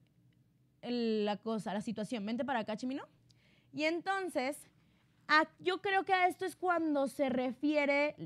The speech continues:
Tali, que ella vio el miedo en los ojos de Lupillo, cuando Lupillo le dice, "A ver, Tali, yo creo que lo mejor es que, o sea, sí, te vamos a nominar porque sí te tienes que ir,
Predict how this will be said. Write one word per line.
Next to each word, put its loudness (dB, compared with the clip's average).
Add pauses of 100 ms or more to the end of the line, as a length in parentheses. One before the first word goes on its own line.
Tali, 2
que 2
ella 4
vio 0
el 0
miedo 0
en -2
los -4
ojos -2
de -2
Lupillo, -2
cuando -2
Lupillo -2
le 0
dice, -2
"A 0
ver, 0
Tali, -2 (520)
yo 2
creo 0
que 0
lo 2
mejor 0
es 0
que, 0
o 0
sea, 2
sí, -2
te 0
vamos 4
a 0
nominar -2
porque -6
sí -4
te -4
tienes -4
que -4
ir, -2